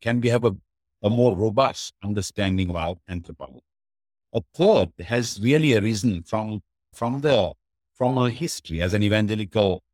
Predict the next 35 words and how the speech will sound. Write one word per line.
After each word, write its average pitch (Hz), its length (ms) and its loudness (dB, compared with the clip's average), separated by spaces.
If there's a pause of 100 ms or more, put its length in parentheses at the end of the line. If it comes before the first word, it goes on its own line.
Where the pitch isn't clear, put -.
(140)
community, 113 680 -2 (500)
and 120 180 -2
that 131 220 -2
is 208 400 -6 (400)
our 139 220 -2
contradiction 143 920 -4 (680)
in 139 240 0
terms 147 320 2
of 135 80 -4
our 123 240 2
commitment 151 560 -2
to 165 80 -4
mission 90 580 -4 (520)
and 123 160 2
our 127 120 4
lack 107 300 -2
of 131 140 -10 (100)
Christian 110 460 -4
character. 78 320 -8 (720)
That 123 160 0
is, 139 200 -2
that 113 200 0
you 120 180 0
could 123 200 -4
have 156 440 0 (580)
people 156 440 -4
who 135 140 0
are 120 100 4
leading 127 680 -2
major 143 460 2
Christian 123 680 -2
initiatives 120 760 -2
in 104 140 0
the 90 100 0
world, 82 400 -2